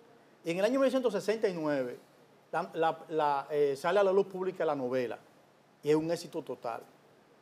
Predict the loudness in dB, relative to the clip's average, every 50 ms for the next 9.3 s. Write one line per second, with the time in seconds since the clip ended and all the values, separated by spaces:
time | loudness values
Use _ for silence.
0 | _ _ _ _ 4 6 6 6 4 2 0 0 2 2 2 2 4 2 2 4
1 | 4 4 4 2 0 -6 -6 -6 -6 -6 -4 -4 -4 -2 0 2 2 2 2 0
2 | -2 0 2 2 2 0 0 0 0 0 0 0 -4 -6 -10 -16 -20 _ _ -12
3 | -6 -4 -2 -2 -4 -4 -10 -16 -16 -18 -20 _ _ _ _ _ _ _ _ 2
4 | 4 4 4 4 2 0 -2 -6 -10 -16 _ _ _ _ _ _ _ _ _ _
5 | _ -8 -8 -6 -4 -2 -2 -2 0 0 0 0 0 0 -2 -2 -2 -4 -6 -8
6 | -6 -2 -2 0 0 2 0 0 0 -2 -2 -4 -4 -4 -4 -6 -6 -4 -4 -4
7 | -4 -4 -4 -6 -8 -2 2 4 4 4 4 0 -6 -16 -18 -16 -14 -8 -4 -2
8 | 0 0 -2 -4 -6 -6 -4 -4 -4 -4 -4 -6 -4 -2 -2 -2 -2 -4 -6 -8
9 | -6 -6 -8 -10 -12